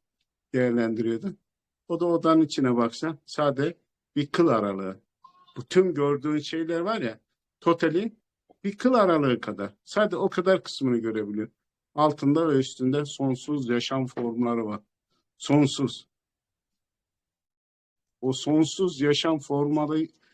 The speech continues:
formlarıyla bile kendi hakikatini, son ve saf olma bilincini ve bilincini buraya taşıdın.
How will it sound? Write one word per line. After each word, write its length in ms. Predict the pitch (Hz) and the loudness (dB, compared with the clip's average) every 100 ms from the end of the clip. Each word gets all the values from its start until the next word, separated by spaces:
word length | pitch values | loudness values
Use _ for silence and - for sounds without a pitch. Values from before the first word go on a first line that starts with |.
| _ _ | _ _
formlarıyla 840 | - 156 156 156 156 170 160 123 | 2 2 4 0 0 0 2 0
bile 300 | 123 151 208 - _ _ _ _ _ _ _ _ _ _ _ _ _ _ _ _ _ _ _ | 0 -2 -4 -8 _ _ _ _ _ _ _ _ _ _ _ _ _ _ _ _ _ _ _
kendi 300 | 139 147 165 | 0 2 2
hakikatini, 840 | 143 131 - - 120 113 139 160 185 _ _ _ _ _ | 0 -4 -6 -8 -6 -4 -4 -4 -6 _ _ _ _ _
son 540 | - - 156 180 185 - _ _ _ - | -14 -6 0 0 0 -6 _ _ _ -4
ve 100 | 123 | -4
saf 360 | - 143 143 | 0 -2 -2
olma 420 | - 123 123 120 123 | -6 -4 -2 -2 -2
bilincini 600 | 120 123 117 120 113 - _ _ _ _ _ _ _ _ _ _ _ _ _ - | 0 0 0 -4 -4 -6 _ _ _ _ _ _ _ _ _ _ _ _ _ -6
ve 220 | 117 104 | -6 0
bilincini 580 | 123 143 143 165 170 156 | 2 4 4 4 4 4
buraya 400 | 143 135 123 120 | 2 2 0 -2
taşıdın. 600 | 131 127 - 127 143 | -4 -4 -6 -4 -4